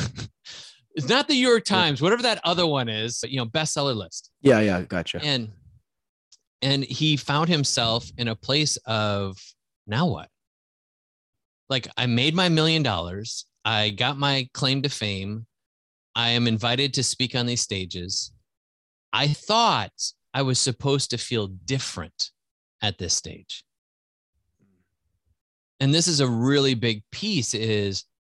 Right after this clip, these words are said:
Speaker 1: we have an expected outcome in our minds of what things are supposed to become or to do.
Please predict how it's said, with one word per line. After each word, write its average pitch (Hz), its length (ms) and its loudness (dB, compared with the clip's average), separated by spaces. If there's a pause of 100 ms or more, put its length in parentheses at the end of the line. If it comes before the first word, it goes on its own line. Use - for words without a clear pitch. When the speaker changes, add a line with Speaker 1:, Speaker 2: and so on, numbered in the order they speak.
(120)
Speaker 1:
we 165 360 0
have 151 540 -2
an 123 120 0
expected 113 840 -4 (100)
outcome 95 640 -6
in 110 140 -4
our 95 140 0
minds 113 640 2
of 98 80 -2
what 101 260 -6
things 127 400 -2
are 107 140 0
supposed 107 520 -4
to 101 80 -2
become 131 600 -2
or 101 240 -6
to 95 140 -6
do. 117 560 0